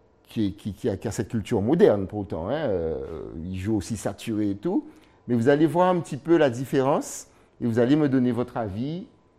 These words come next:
et puis on va lancer le, l'échange, euh, ensemble. Je vous laisse apprécier.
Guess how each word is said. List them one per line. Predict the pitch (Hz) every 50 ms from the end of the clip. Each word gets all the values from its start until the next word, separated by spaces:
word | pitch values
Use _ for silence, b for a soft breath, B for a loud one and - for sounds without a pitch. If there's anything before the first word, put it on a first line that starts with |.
| _ _ _ _ _
et | 135 127 117
puis | 104 - 117
on | 107 101
va | 101 98
lancer | 98 92 90 - 95
le, | 90 92 92 85 82 80 - - - 101 113 b b b b b b b b _ -
l'échange, | 101 101 - - 120 117 113 113 110 95
euh, | 92 87 82 90 98 - - B B B B B _ _ _ _ _ _ _ _
ensemble. | 107 113 - - 113 87 80 80 - b b b b b
Je | -
vous | 120
laisse | 120 127 131 131 - - -
apprécier. | 143 139 - - 165 - - - 107 85